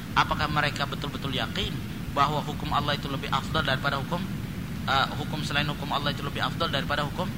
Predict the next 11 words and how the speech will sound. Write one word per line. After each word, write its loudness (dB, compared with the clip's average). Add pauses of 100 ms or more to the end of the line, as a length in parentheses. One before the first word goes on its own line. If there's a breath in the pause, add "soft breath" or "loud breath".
(400)
Allah 0
Subhanahu -2 (400)
wa -2
taala. 0 (320)
Nah, 4 (560)
maka 4
dalam 4
perkara 2
seperti -4
ini, -2
ikhwan 0